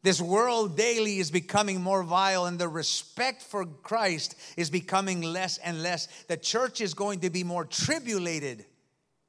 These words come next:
It's going to be more challenged. How? You see it already. The news are filled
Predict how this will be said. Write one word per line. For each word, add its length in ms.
It's 200
going 220
to 60
be 120
more 200
challenged. 800
How? 460
You 160
see 340
it 80
already. 560
The 100
news 320
are 80
filled 580